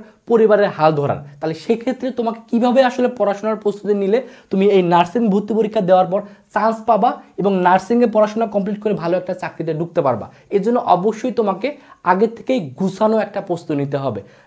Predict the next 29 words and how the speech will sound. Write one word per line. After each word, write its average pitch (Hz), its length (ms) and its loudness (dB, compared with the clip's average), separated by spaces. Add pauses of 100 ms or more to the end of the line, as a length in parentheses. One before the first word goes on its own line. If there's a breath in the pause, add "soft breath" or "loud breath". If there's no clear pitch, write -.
(160)
যারা 165 260 8
কেবলমাত্র 247 400 2 (520 loud breath)
গুছানো 226 380 2 (320 loud breath)
এবং 180 120 2 (160)
সঠিক 226 300 0 (140)
গাইডলাইনের 196 500 2
ভিতর 214 180 -2 (100)
থেকে 202 180 -4 (140)
ভালো 165 260 -2
একটা 208 140 -6 (100)
নার্সিংয়ের 196 460 -6
প্রিপারেশন 190 420 -4
নিতে 190 180 -6
পারবে, 185 220 -4 (400 loud breath)
তারাই 202 280 6
কিন্তু 254 160 2 (120)
নার্সিং 180 260 -6 (100)
ভর্তি 196 260 -4
পরীক্ষা 202 320 -4
দিয়ে 202 140 2 (320 loud breath)
ইজিলি 190 380 -2
চান্স 143 180 -8 (140)
পেয়ে 151 220 0
যাবে। 117 180 0 (220 soft breath)
কারণ 151 140 -8 (100)
পরীক্ষা 254 360 2
কিন্তু 277 140 2 (180)
অনেকেই 220 320 0
দিবে, 156 180 -2